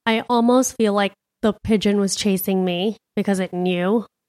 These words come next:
like, I was the problem child, like, I was the scared one. We get our bags from the hotel and we head to the airport.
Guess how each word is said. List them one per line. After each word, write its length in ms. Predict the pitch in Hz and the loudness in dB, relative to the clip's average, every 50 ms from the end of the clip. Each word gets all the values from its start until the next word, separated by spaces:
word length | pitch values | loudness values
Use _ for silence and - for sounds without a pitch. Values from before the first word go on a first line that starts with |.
| _ _ - | _ _ -6
like, 220 | 196 185 - - - _ - | -6 -6 -6 -8 -14 _ 0
I 220 | 190 185 180 190 | 2 4 4 2
was 200 | 196 190 208 190 | 2 2 0 0
the 80 | - 208 | 0 -2
problem 400 | - - 214 208 208 214 220 220 | -2 0 0 0 2 2 2 2
child, 400 | 214 - 240 226 226 226 240 233 - - _ - | 2 0 0 0 2 0 0 -2 -4 -6 _ -4
like, 180 | 190 190 - - | -4 -4 -4 -2
I 220 | 196 190 185 190 190 | 0 0 2 2 2
was 160 | 196 202 - | 0 0 0
the 100 | - 214 | -2 -4
scared 360 | - - - 233 220 220 220 | -4 -2 0 0 2 2 2
one. 360 | 233 240 240 240 254 262 240 - _ _ _ _ _ _ _ _ _ _ _ _ | 2 2 2 2 0 0 -2 -4 _ _ _ _ _ _ _ _ _ _ _ _
We 100 | - 233 | -4 -4
get 240 | 202 - 269 262 262 | -2 2 2 4 4
our 120 | 254 240 | 4 4
bags 320 | 196 214 185 185 190 180 - | 4 2 2 2 0 -2 -2
from 160 | - 196 202 | -2 0 0
the 80 | 190 170 | 0 0
hotel 680 | 185 196 196 - - 196 190 185 180 180 180 180 175 - _ _ _ - | 0 -2 -2 -2 -2 -2 0 0 2 0 0 -2 -4 -8 _ _ _ -4
and 280 | 190 190 185 185 190 185 | -2 0 0 0 0 0
we 100 | 196 185 | -2 -2
head 240 | 170 208 214 208 | 0 0 0 0
to 100 | - - | 0 0
the 160 | 196 214 202 185 | 0 2 2 2
airport. 560 | 180 180 - - - 185 180 175 175 185 | 0 -2 -4 -2 0 2 2 2 2 0